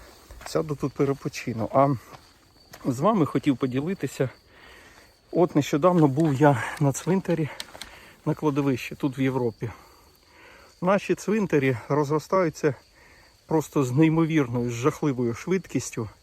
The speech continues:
І це не лише спричинене війною, це взагалі, е, звичайна демографія, люди вмирають, ну, ніде правди діти, нікуди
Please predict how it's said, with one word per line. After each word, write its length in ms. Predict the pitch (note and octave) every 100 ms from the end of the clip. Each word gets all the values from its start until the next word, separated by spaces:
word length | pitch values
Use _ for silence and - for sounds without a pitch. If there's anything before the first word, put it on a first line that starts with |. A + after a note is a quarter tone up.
| _ - - -
І 260 | A3+ G#3+ G3+
це 200 | - A#3
не 100 | G3+
лише 300 | G3 - F#3+
спричинене 600 | - C3 - C3+ B2 A#2+
війною, 440 | B2+ D3+ E3 B2+
це 180 | - B3+
взагалі, 480 | F3 F3+ F3+ D3 G#2+ - - - _ -
е, 180 | A#2 A#2
звичайна 480 | C3 - D3+ C#3
демографія, 680 | B2 C3 A#2+ C#3+ D3+ - A#2
люди 200 | B2+ B2
вмирають, 560 | A#2 A#2+ C3 C3 A#2 C3+
ну, 180 | A#2 G#2 - - - -
ніде 260 | D3 B2+
правди 320 | B2 C3 B2 B2+
діти, 300 | B2+ B2 A#2+
нікуди 380 | A#2+ C#3 C3